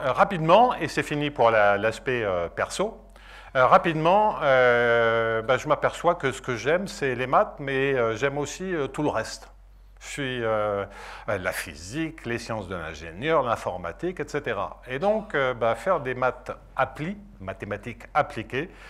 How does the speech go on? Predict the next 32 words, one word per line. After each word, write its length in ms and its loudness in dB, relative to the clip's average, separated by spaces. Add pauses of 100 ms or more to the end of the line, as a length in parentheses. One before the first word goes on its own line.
(240)
était 240 -2
un 160 0
choix 260 2
extrêmement 460 -4
naturel. 400 -8 (1160)
Donc, 300 0
euh, 300 6
ce 380 -2
que, 260 2
ce 420 2
dont 180 0
je 120 0
vais 100 2
vous 160 2
parler 320 6
maintenant, 560 2
c'est 160 -4
d'un 260 4
triptyque 680 -4
qui 180 -6
est 120 -2
pour 200 -4
moi, 640 0
auquel 380 -10 (100)
je 140 -14
tiens 180 -4
beaucoup, 320 -6 (720)
euh, 540 8
qui 360 -2
est 400 4 (600)
analyse 480 6
mathématique, 760 2